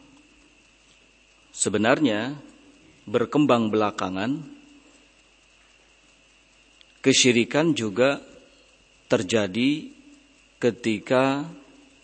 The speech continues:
banyak orang menyembah kuburan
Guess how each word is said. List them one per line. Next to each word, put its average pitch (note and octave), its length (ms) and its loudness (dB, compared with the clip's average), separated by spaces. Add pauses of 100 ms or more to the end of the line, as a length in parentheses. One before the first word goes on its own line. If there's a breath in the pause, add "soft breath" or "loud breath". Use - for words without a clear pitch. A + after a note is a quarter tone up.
(920)
banyak A2 480 -2 (720)
orang B2 560 -2 (1300)
menyembah G#2+ 480 0 (1040)
kuburan A#2 720 -4